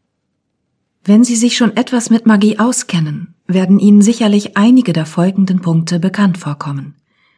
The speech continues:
Vor allem die Magie der Farben und Symbole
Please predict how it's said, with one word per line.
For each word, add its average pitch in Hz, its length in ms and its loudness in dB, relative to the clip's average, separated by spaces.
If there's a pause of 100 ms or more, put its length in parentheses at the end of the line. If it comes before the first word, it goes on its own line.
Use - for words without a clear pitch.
(520)
Vor - 240 -8
allem 233 320 0
die 196 140 4
Magie 185 280 4
der 180 200 2
Farben 202 480 -2
und 208 240 0
Symbole 202 800 0